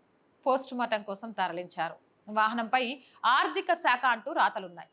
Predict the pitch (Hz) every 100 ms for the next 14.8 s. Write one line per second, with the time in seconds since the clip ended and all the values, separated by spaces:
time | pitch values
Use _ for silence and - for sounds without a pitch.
0 | _ 269 269 277 302 320 370 269 180 285
1 | 392 339 277 269 262 247 254 214 254 262
2 | 190 226 269 269 247 240 220 202 240 415
3 | _ _ - 320 320 214 220 285 349 302
4 | 269 294 392 240 226 - 370 320 269 254
5 | 240 240 277 - 214 240 254 208 180 185
6 | - 170 147 - _ _ _ 370 339 427
7 | 415 403 285 285 - 359 320 302 302 269
8 | - 262 262 247 247 262 330 220 254 359
9 | 370 339 - 247 269 320 254 233 - _
10 | _ - 247 302 415 403 403 233 233 277
11 | 330 285 247 240 220 214 220 226 190 208
12 | 262 285 277 247 233 220 214 262 - _
13 | 233 254 269 220 - 233 240 247 294 277
14 | - 214 208 214 214 233 -